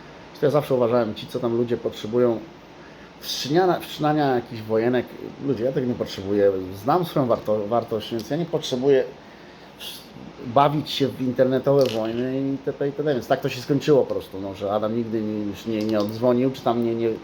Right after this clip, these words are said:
bezpośrednio nie szukał ze mną kontaktu, tylko nam na live'ach, na live'ach tam kilka razy coś tam wspomniał. E, i na tym się skończyła moja historia, e, po prostu kumpelstwa, z-, bo nie wiem nawet, o co poszło Adamowi, ale Adam to się, mówię, przy ten,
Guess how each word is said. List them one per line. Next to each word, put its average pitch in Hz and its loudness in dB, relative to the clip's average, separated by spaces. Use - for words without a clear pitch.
bezpośrednio 147 6
nie 135 2
szukał 139 2
ze 131 0
mną 127 -2
kontaktu, 123 -2
tylko 117 -6
nam 117 0
na 120 4
live'ach, 117 4
na 117 0
live'ach 117 2
tam 104 -6
kilka 104 -4
razy 101 -4
coś 95 -12
tam 95 -10
wspomniał. 113 0
E, 120 4
i 175 2
na 202 2
tym 196 -4
się 208 -6
skończyła 214 4
moja 190 4
historia, 147 4
e, 135 4
po - -16
prostu 127 -6
kumpelstwa, 131 2
z-, 131 -6
bo 135 0
nie 156 2
wiem 165 2
nawet, 165 2
o 170 -2
co 160 -2
poszło 143 4
Adamowi, 139 2
ale 220 4
Adam 214 0
to 170 -2
się, 175 -4
mówię, 170 0
przy 165 -8
ten, 135 0